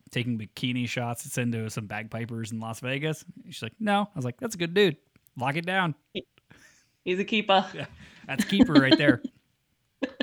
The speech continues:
Speaker 1: But, uh, yeah, so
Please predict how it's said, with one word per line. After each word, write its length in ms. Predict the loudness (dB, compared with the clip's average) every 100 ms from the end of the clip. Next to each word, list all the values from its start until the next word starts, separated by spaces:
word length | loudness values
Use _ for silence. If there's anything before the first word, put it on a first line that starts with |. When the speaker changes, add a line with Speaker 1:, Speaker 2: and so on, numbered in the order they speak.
| -8 -12 -12 _ _ _ _ _ _ _ _
Speaker 1:
But, 200 | -6 -4
uh, 420 | -2 2 4 2 0
yeah, 340 | 2 4 4 0 -8
so 640 | 2 4 4 2 0 -2